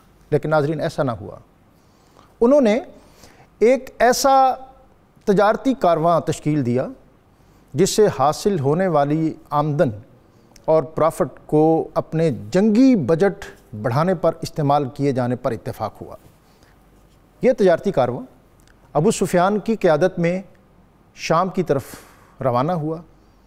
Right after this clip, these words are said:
और यहाँ ये बात, नाज़रीन, बतौर ख़ास आप जहन में रखें कि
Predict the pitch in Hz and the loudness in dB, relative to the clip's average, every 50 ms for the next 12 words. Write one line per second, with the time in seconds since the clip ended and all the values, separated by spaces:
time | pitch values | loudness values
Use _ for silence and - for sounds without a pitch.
0 | _ - - _ _ _ _ _ _ - 139 143 139 127 139 151 180 220 214 196 | _ -20 -20 _ _ _ _ _ _ 0 0 0 2 2 2 2 2 2 2 2
1 | 180 127 123 123 123 - - - - - - - 127 135 135 123 127 143 139 110 | 2 2 4 2 2 0 -2 -10 -20 -20 -12 -4 -2 0 0 0 0 -2 -2 -2
2 | 127 - 170 135 131 123 - 127 120 127 123 - - - - - 143 147 - - | -4 -4 -4 -2 -2 -2 -2 -2 -2 -2 -2 -4 -10 -12 -4 -2 -2 -2 -2 -4
3 | 127 110 160 247 240 233 233 185 127 131 - - - 127 - - _ _ _ - | -6 0 2 2 4 4 2 -2 -4 -6 -10 -14 -14 -18 -18 -20 _ _ _ -20
4 | - - _ _ _ _ _ _ _ _ _ _ _ _ _ _ _ - - 180 | -20 -20 _ _ _ _ _ _ _ _ _ _ _ _ _ _ _ 0 2 4
5 | 175 175 175 180 - - - - | 6 6 4 4 2 -2 -10 -20